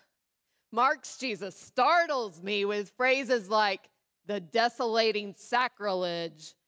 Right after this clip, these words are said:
and, "brother will betray brother," and, "about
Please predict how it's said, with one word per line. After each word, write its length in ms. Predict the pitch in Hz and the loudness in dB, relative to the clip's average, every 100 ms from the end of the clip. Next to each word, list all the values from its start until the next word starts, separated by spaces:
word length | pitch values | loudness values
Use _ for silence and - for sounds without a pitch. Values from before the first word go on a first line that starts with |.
| _ - | _ -2
and, 220 | 240 247 | 0 0
"brother 560 | 254 302 302 320 294 269 | 2 2 4 4 2 2
will 200 | 262 254 | 2 2
betray 520 | 233 - - 240 233 | 2 0 0 0 0
brother," 640 | 185 196 202 196 180 170 - _ - | -2 0 0 0 -2 -4 -8 _ -4
and, 180 | 262 254 | -2 0
"about 600 | 180 208 202 208 - | 0 2 2 0 -4